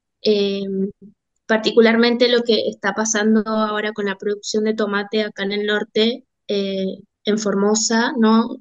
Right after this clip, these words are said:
es exactamente en Salta, es de que se recomienda que se pelen los tomates por, por todos los químicos que se utilizan durante su cultivo. Entonces, también pensarlo desde ese lado, desde el área ambiental,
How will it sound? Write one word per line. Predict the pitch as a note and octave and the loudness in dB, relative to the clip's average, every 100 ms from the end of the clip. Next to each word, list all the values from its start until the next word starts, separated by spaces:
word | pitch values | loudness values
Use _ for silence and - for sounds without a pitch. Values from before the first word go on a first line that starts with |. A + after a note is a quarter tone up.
| - | -8
es | A3 - - | -6 -6 -8
exactamente | G#3 G3 G#3+ G#3 G#3+ | -8 -8 -4 -2 0
en | G#3 G3+ | -2 0
Salta, | G#3+ G#3+ A3+ A#3+ C4 - - - | 0 0 -2 -4 -6 -18 -20 -8
es | - G#3+ | -2 2
de | A3 A3 A3 | 4 2 2
que | G3+ G3+ G3+ | 0 0 0
se | - | -2
recomienda | G#3 G3+ G#3 G#3 A3 A3+ | -2 0 0 2 0 -2
que | - | -6
se | G3+ | -8
pelen | - G3 G#3 G3+ | -6 -4 -2 -4
los | G3+ | -6
tomates | F#3 F#3 F#3 - - - _ _ _ _ _ _ _ _ - | -8 -8 -8 -6 -6 -8 _ _ _ _ _ _ _ _ 2
por, | G#3+ G3+ G3 F#3+ F#3+ F#3+ F#3+ _ _ _ _ _ | 4 6 4 4 2 -4 -14 _ _ _ _ _
por | G3+ F#3+ | 0 2
todos | G3+ G#3+ G#3 | 2 2 2
los | G3 F#3+ - | 0 -4 -6
químicos | A3 A3 A3 A3 | 0 2 2 -4
que | G#3 | -6
se | - | -6
utilizan | A3 G#3 G3 - A3 | -6 -4 -4 -2 2
durante | G#3+ F#3+ G3 G3 A3 - | 2 2 -2 -4 -6 -6
su | G#3 | -8
cultivo. | G3+ F#3 G3 F#3+ F#3 F#3+ _ _ _ - | -4 -4 0 0 0 -8 _ _ _ -4
Entonces, | G#3 G#3 G#3 G#3 G#3+ - G3 - _ _ | -2 2 2 2 0 -2 -4 -10 _ _
también | G#3 G3+ G3+ | -2 0 2
pensarlo | A3 G#3+ G#3 A3 G#3+ | 2 0 2 0 0
desde | G#3 G3+ | -2 -6
ese | - G#3 | -6 -6
lado, | G3+ G#3 G#3+ G#3 | -4 -4 -6 -8
desde | F#3+ F#3+ | -8 -6
el | F#3+ | -6
área | G3 G#3 | -6 -4
ambiental, | G3+ F#3+ F#3+ F#3+ G3 | -2 -2 -2 -4 -4